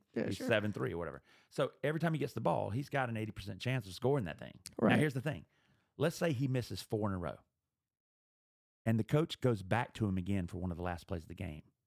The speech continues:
Speaker 1: Right. He's
Speaker 2: And
Speaker 1: not
Speaker 2: people
Speaker 1: more or less
Speaker 2: get
Speaker 1: likely
Speaker 2: pissed
Speaker 1: to
Speaker 2: off
Speaker 1: make it.
Speaker 2: because
Speaker 1: Yeah.
Speaker 2: they're like, "He's missed four in a row.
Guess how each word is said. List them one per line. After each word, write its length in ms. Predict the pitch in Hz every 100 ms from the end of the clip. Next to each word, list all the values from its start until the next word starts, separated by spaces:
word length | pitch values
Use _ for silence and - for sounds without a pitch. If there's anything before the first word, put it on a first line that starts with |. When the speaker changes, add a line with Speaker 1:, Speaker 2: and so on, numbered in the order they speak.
| _ _ _ _ _ -
Speaker 1:
Right. 220 | 170 -
He's 120 | 180
Speaker 2:
And 80 | 180
Speaker 1:
not 100 | 208
Speaker 2:
people 200 | - 208
Speaker 1:
more 160 | 208 196
or 60 | 185
less 220 | 180 180
Speaker 2:
get 80 | 185
Speaker 1:
likely 220 | 185 190
Speaker 2:
pissed 120 | 180
Speaker 1:
to 80 | 147
Speaker 2:
off 120 | 180
Speaker 1:
make 100 | 170
it. 60 | 185
Speaker 2:
because 260 | - 117
Speaker 1:
Yeah. 80 | 185
Speaker 2:
they're 80 | 104
like, 180 | 101 101
"He's 200 | 113 107
missed 260 | 147 196 -
four 140 | 110
in 60 | 98
a 20 |
row. 220 | 95 92